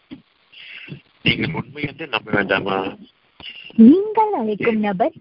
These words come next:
Speaker 2: உங்கள் காலை
Speaker 1: அத்தியாயம் ஐம்பத்தி ஆறு, ஐம்பத்தி ஏழு. நாமே உங்களை படைத்தோம், எனவே நீங்கள் உண்மை என்று நம்ப வேண்டாமா? எனக்கு நீங்கள் கடன் பண்ண மாட்டீர்களா?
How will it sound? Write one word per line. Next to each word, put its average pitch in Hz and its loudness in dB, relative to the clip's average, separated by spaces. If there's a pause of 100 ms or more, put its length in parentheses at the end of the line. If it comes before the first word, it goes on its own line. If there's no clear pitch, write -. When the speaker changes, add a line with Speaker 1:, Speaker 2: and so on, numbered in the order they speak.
Speaker 2:
உங்கள் 233 2
காலை 381 0 (1800)
Speaker 1:
அத்தியாயம் 117 -6
ஐம்பத்தி 110 -8
ஆறு, 101 -4
ஐம்பத்தி 98 -10
ஏழு. 107 -4 (960)
நாமே 120 2
உங்களை 127 -4
படைத்தோம், 135 -4
எனவே 113 -2
நீங்கள் 117 -4
உண்மை 110 -4
என்று 117 -4
நம்ப 98 -6
வேண்டாமா? 95 -8 (640)
எனக்கு 151 0
நீங்கள் 127 -4
கடன் 107 -2
பண்ண 101 -10
மாட்டீர்களா? 90 -10